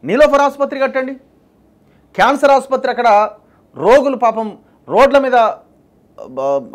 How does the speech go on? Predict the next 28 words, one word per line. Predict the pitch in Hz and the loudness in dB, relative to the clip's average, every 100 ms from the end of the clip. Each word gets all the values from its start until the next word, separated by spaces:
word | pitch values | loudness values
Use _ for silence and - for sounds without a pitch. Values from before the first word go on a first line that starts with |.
| 131 113 | -14 -14
బెడ్లు | 107 117 214 240 | -14 -4 -4 -2
దొరక్క, | 233 233 220 220 208 202 _ _ _ - | -2 -2 -2 -2 -2 -4 _ _ _ -8
ట్రీట్మెంట్ | 202 240 262 247 | -6 -6 -6 -6
సరిగ్గా | 233 220 190 196 | -4 -4 -2 -4
అందక | 214 214 202 196 _ _ _ - | -2 -2 -2 -4 _ _ _ -8
చచ్చిపోతూ | 185 233 233 202 | -6 -4 -2 -2
ఉంటారు | 180 151 | -4 -8
అక్కడ. | 127 98 _ _ _ _ _ _ _ _ _ _ _ _ - | -8 -14 _ _ _ _ _ _ _ _ _ _ _ _ -14
ఒకసారి | 143 180 226 226 | -10 -2 0 4
ఆ | 190 175 | 2 2
ఏ-, | 160 165 147 117 151 | 0 -2 -2 -6 -10
ఏ-, | - _ - | -12 _ -10
ఏమో | 147 156 135 135 - - | -8 -6 -8 -12 -10 -10
ఎంజే | 156 190 233 | -8 -2 2
హాస్పిటల్ | 208 185 180 175 | 2 0 -4 -4
ఏదో | 226 | -2
అంటారు | 190 190 214 | -2 -2 -2
కదా, | 147 - _ _ _ _ _ 160 | -2 -4 _ _ _ _ _ -4
నీలోఫర్ | 208 240 220 214 | 2 4 2 -4
పక్కనే | 214 233 233 | -8 -8 -8
ఉంటుంది | 202 165 | -8 -8
క్యాన్సర్ | 196 208 220 | -8 -8 -8
హాస్పిటల్. | 185 175 160 135 - _ _ - | -8 -10 -12 -16 -18 _ _ -2
చలో, | 214 277 | 0 0
క్యాన్సర్ | 285 202 240 262 254 | 0 -4 -2 -6 -4
పేషెంట్లు | 233 254 240 | -8 -8 -10
విపరీతంగా | 180 247 285 277 262 | -6 -4 -2 -2 -2
పెరిగిపోతున్నారు. | 254 247 240 240 240 | -2 -2 -6 -6 -10